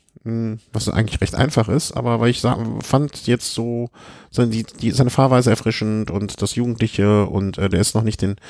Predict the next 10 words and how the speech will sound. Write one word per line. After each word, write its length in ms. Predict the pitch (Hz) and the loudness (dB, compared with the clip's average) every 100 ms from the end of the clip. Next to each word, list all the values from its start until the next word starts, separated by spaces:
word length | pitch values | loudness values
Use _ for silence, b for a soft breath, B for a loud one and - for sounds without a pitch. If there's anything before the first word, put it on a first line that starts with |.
| B B | B B
von 140 | - | -2
den 40 | 98 | 4
Innenhausleuten 600 | 120 113 113 - 95 107 | 4 4 2 0 -2 -2
versaut 440 | 104 113 123 120 | 0 2 2 2
und, 320 | - 104 104 | -2 -4 -4
ähm, 260 | - 104 110 - B B B | -4 -4 -6 -12 B B B
wollte 200 | - 127 | 2 4
zuerst 240 | - - - | 4 2 2
ihm 160 | 143 | 0
drücken. 340 | 165 165 156 | 0 -2 -4